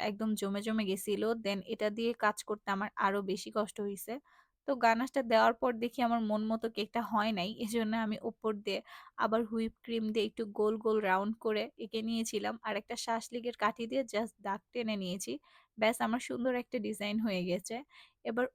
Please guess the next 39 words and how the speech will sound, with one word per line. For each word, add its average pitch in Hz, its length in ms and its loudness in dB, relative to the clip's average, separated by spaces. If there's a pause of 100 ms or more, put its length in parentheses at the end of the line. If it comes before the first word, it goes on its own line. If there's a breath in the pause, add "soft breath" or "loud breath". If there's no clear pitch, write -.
উপর 285 200 2 (140)
দিয়ে 233 240 0
আমি 226 140 0 (100)
ওয়ান 220 200 0 (140)
এম 240 80 0 (120)
নজেল 220 340 0 (120)
দিয়ে 220 140 -4 (100)
কিছু - 260 -12
ফুল 226 180 -2 (100)
দিয়ে 208 180 -4
দিচ্ছি। - 260 -12 (1120)
আর 247 140 6 (160)
আমার 240 180 4 (140)
নজেলের 233 480 0 (100)
মধ্যে 214 240 2 (100)
ওয়ান 190 300 4
এম 214 80 0 (100)
নজেল 220 300 -2 (140)
আর 226 160 2
রোজ 226 180 2 (140)
নজেল, 214 280 0 (180)
এই 233 140 0
দুইটা 226 200 -4 (120)
নজেল 233 260 -2 (120)
সব 233 140 0 (120)
থেকে 233 160 -6 (140)
বেশি 208 200 -6 (120)
ভালো 202 180 2 (100)
লাগে। 190 280 -4 (400 loud breath)
আর 233 160 -2
এই 233 140 2
দুইটা 240 200 -4 (100)
নজেল 247 340 0
দিয়েই 262 240 -2
আমি 233 140 0 (100)
বেশিরভাগ 226 480 -6
কেক 214 140 -6 (100)
ডেকোরেশন 202 460 -8 (100)
করি। 214 160 -6